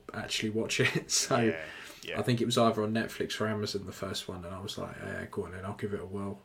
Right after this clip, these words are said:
Speaker 1: and really liked it, really enjoyed it.
Speaker 2: Yeah, yeah, yeah, it's
Speaker 1: Mm.
Speaker 2: cool. So.
Speaker 1: Yeah, it's good. So, um,
Speaker 2: Nice one.
Speaker 1: let's talk about the elephant in the room, shall we, Mister Bobber?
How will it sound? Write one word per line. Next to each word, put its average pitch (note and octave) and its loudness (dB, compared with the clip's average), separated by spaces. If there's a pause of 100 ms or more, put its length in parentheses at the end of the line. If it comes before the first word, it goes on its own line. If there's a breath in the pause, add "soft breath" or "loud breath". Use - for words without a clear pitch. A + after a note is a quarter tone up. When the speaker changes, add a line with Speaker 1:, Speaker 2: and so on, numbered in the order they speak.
Speaker 1:
and A2 0
really A2 8
liked A2+ 2
it, F2+ -6 (220)
really A2 4
enjoyed G#2 0
it. E2+ -8 (280 loud breath)
Speaker 2:
Yeah, G2+ 2 (300)
yeah, F#3 -2 (260)
yeah, - -6
it's - -4
Speaker 1:
Mm. - -14
Speaker 2:
cool. D#2+ -10 (420)
So. - -20 (960)
Speaker 1:
Yeah, G2+ 6
it's G2 2
good. G2+ 4 (560 loud breath)
So, A#2+ 8
um, A#2+ 6
Speaker 2:
Nice - -12
one. E2 -18 (1040)
Speaker 1:
let's C3 4
talk G#2+ -2
about G#2+ -2
the G#2 2
elephant F#2+ -2
in G2 -6
the F#2+ -6
room, A#2+ 4
shall - -6
we, A2+ -4
Mister B2 0
Bobber? A#2 6